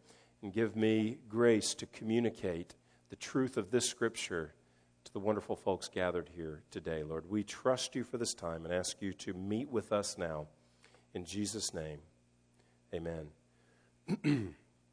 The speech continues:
This passage ties to the one that came right before it, the one we looked at last week, though that's not immediately evident because it's a very different passage. The passage we read last week was about Jesus, uh, being at a wedding,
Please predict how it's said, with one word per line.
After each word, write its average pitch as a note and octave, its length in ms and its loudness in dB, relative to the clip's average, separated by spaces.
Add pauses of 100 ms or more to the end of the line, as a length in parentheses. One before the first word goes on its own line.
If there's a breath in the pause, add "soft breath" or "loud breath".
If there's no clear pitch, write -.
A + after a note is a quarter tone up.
(600)
This C#3 240 8
passage D#3 640 10
ties C#3 440 12
to - 120 4
the A#2 120 8
one A#2+ 260 12
that A#2+ 140 2
came A#2 240 6
right C3+ 180 12
before B2 380 6
it, E2+ 100 0 (140)
the A2 80 8
one A#2 160 8
we A#2 100 6
looked A#2+ 220 6
at A2+ 200 12
last B2 400 10
week, G2+ 280 4 (400 soft breath)
though A2+ 160 12
that's C#3+ 240 12
not C#3+ 120 12
immediately B2+ 640 8
evident B2 440 12
because B2 260 2
it's B2 140 -2
a - 20 6
very C#3 300 10
different C3+ 480 6
passage. C#3 680 6 (360 soft breath)
The - 80 4
passage E3 420 10
we D3 140 8
read C3+ 240 12
last C#3+ 400 12
week A#2 260 6
was A2 160 6
about A2+ 320 10
Jesus, B2 540 2 (280 soft breath)
uh, A2+ 120 12
being B2+ 240 10
at A2+ 80 10
a - 20 10
wedding, D3+ 420 12